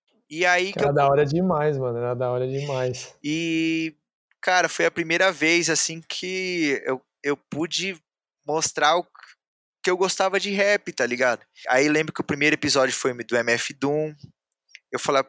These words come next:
Speaker 1: "Pô, eu posso mostrar tudo que é, que eu gosto do underground, assim." E comecei a fazer esses podcasts. Mas, na real, não ganhava nada. A M T V não, não dava apoio nenhum.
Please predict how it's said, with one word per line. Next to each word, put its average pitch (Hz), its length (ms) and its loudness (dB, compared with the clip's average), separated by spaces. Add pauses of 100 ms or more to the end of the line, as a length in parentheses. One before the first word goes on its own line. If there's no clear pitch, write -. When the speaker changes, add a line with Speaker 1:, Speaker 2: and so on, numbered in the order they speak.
Speaker 1:
"Pô, 190 160 2
eu 139 80 2
posso 147 340 0 (160)
mostrar 151 320 -2
tudo - 240 -12
que - 120 -4
é, 156 420 2
que - 140 -4
eu 147 80 0
gosto 139 340 2
do 135 120 -4
underground, 127 640 0
assim." 151 360 -4 (360)
E 175 440 -4 (160)
comecei 180 480 2
a 185 60 2
fazer 185 300 0
esses 185 240 -2
podcasts. 190 720 -2 (380)
Mas, 165 180 2
na 185 100 0
real, 185 280 2
não 185 120 -6
ganhava 180 520 2
nada. 160 420 0 (580)
A 113 100 0
M 127 140 -6
T - 160 -4
V 147 440 -6
não, 160 160 -10
não 151 240 -14
dava 143 240 2
apoio 147 280 0
nenhum. 165 460 -6